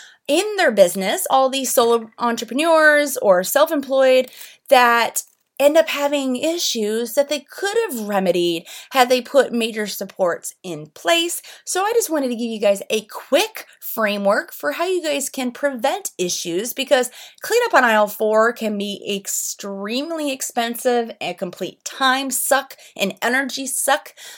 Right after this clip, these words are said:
Um, you'll be spending your quote unquote off hours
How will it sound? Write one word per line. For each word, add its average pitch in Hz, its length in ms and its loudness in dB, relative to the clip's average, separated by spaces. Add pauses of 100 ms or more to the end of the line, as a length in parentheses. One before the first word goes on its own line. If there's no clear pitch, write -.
(100)
Um, 208 240 0
you'll 202 100 0
be 208 120 -4
spending 208 500 -2
your 185 460 4 (160)
quote 214 200 2
unquote 190 460 -2
off 196 300 2 (100)
hours 269 640 4